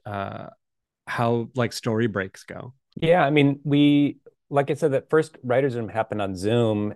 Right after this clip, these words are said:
Speaker 2: and sort of that's been the, you know, we've, this show sort of existed in the covid world, so our rooms have always been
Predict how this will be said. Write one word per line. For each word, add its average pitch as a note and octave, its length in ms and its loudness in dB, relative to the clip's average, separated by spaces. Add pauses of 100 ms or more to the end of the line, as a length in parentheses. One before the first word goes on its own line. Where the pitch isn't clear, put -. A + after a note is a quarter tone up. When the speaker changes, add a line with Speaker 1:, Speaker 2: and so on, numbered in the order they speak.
Speaker 2:
and G#2 140 -4
sort A2+ 160 4
of F#2 60 -4
that's G#2 240 4
been A#2 200 4
the, G#2+ 200 0
you A#2 140 2
know, A2 100 4
we've, G#2+ 260 2
this B2 200 2
show A#2+ 180 6
sort A2 220 -2
of F#2+ 60 -2
existed G2+ 400 -4
in G2+ 60 0
the G2 60 -6
covid G2 300 -2
world, E2+ 260 -4
so F#2 280 0
our G2+ 140 0
rooms G2+ 280 -2
have F#2+ 100 0
always G#2 500 2
been G2+ 560 -4